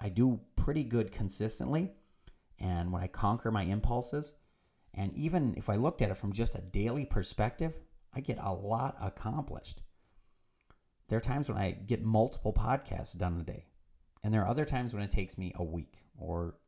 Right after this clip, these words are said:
more than a week. But if I were to focus and string together multiple highly productive days, man, I'd be, who knows what I could do. If any of us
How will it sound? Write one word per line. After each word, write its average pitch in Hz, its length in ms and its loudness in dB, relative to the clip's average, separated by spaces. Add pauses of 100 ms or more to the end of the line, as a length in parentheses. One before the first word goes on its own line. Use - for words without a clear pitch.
(440)
more 110 360 4
than 90 140 -4
a 76 80 -4
week. - 220 -12 (1080)
But - 280 2 (500)
if 107 140 -4
I 127 40 0
were 160 80 2
to 160 80 6
focus - 500 8
and 101 160 -4
string 147 280 0
together 127 320 4
multiple 113 680 4
highly 117 340 2
productive 98 540 2
days, 107 420 0 (680)
man, 131 260 0
I'd 101 120 -2
be, 95 320 -2 (760)
who 160 160 2
knows 196 280 4
what - 80 -2
I 95 60 0
could 87 140 -6
do. - 200 -4
If - 140 -10
any 220 180 6
of 277 100 6
us - 280 -4